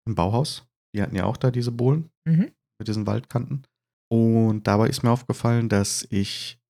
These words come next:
Speaker 1: da eigentlich teilweise den gleichen Preis für so eine Bohle gezahlt hätte, die aber A, dünner gewesen wäre und B, nicht so lang, also mindestens einen halben Meter kürzer gewesen wäre. Hätte das gleiche gekostet wie jetzt die, die ich da geholt hab.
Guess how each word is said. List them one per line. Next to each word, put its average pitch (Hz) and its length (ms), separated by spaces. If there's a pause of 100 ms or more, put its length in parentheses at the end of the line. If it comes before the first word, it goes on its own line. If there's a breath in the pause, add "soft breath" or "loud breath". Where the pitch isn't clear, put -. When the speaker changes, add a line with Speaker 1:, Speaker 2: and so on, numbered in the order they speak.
(180)
Speaker 1:
da 98 360
eigentlich 110 480
teilweise 117 420
den 101 160
gleichen 139 460
Preis 131 640 (280)
für 120 60
so 120 80
eine 120 120
Bohle 117 280
gezahlt 117 420
hätte, 120 180
die - 200
aber 98 300
A, 98 320 (200)
dünner 123 280
gewesen 143 560
wäre 143 520 (340)
und 101 200 (180)
B, 113 220
nicht 123 340
so 117 180
lang, 101 520
also 92 140
mindestens 110 500
einen 101 140
halben 107 520 (400)
Meter 101 540 (260)
kürzer 95 340
gewesen 85 440
wäre. 87 340 (220)
Hätte 90 160
das - 140
gleiche 92 240
gekostet 95 520
wie 90 80
jetzt - 460
die, 92 140
die - 140
ich - 120
da - 100
geholt - 300
hab. - 180